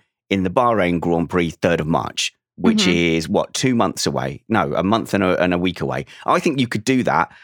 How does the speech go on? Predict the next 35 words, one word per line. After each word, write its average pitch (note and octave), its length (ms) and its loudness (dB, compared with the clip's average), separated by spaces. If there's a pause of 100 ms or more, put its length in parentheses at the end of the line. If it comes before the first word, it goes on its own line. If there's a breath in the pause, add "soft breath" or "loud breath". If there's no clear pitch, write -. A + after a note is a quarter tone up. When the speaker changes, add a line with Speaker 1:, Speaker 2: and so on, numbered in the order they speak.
(160 loud breath)
Speaker 1:
and, B2+ 300 -2
and A2+ 200 0
genuinely C3 640 2
not B2 280 0 (160)
really A#2 480 2
miss A#2+ 340 0
anything. B2 520 0 (420 loud breath)
But E3 320 2
Speaker 2:
Mm-hmm. C3+ 380 -8
Speaker 1:
where's E3 260 2
the C3+ 80 0
fun A2 200 0
in F2 140 2
that? C#2+ 180 -2 (140)
You A2 160 0
know, F2+ 220 0
as G2 220 4
Speaker 2:
<laughs> - 40 -4
Speaker 1:
armchair A#2 520 2
pundits, F2+ 580 0 (240 loud breath)
we B2 220 0
wanna A2+ 200 2
be F#2 400 0
on G2+ 120 2
top - 280 -2
of A2 140 0
it. G#2 180 0
We G2+ 80 0
want F2 260 -4
bragging G#2+ 400 0
rights G2+ 300 0
on F2+ 100 -2
social G2 320 0
Speaker 2:
Right. F3 80 2
Speaker 1:
media. F#2 400 2